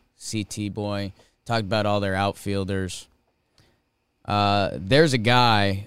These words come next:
who's a friend of the pod who I feel like we haven't talked about a lot this year. Maximus Fried, man.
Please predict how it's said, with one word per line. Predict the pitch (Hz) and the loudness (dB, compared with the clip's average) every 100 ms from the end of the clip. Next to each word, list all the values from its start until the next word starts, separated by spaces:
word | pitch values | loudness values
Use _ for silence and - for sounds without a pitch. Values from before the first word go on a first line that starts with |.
| - | -6
who's | 98 107 101 95 90 - | -2 0 0 -2 -6 -4
a | 101 | -4
friend | - 131 131 | 0 2 2
of | 110 | 0
the | 80 | -4
pod | - 98 98 95 90 - | -4 0 2 0 -4 -8
who | - 110 | 0 0
I | |
feel | 107 175 226 | 2 2 4
like | 151 101 | 4 2
we | 139 | 2
haven't | 190 117 104 | 4 2 0
talked | - 110 113 104 | -2 -2 -2 -4
about | 98 90 78 - _ _ _ _ | -4 -4 -6 -14 _ _ _ _
a | - | -10
lot | 87 98 95 | -4 -2 -4
this | 92 85 - | -6 -10 -10
year. | 90 87 85 _ _ _ _ _ _ _ _ - | -12 -12 -16 _ _ _ _ _ _ _ _ 0
Maximus | 147 214 - 214 165 - | 2 4 2 2 2 2
Fried, | - 147 156 135 101 95 _ _ | 2 6 8 6 2 -6 _ _
man. | 113 127 127 123 113 | -2 2 2 2 -2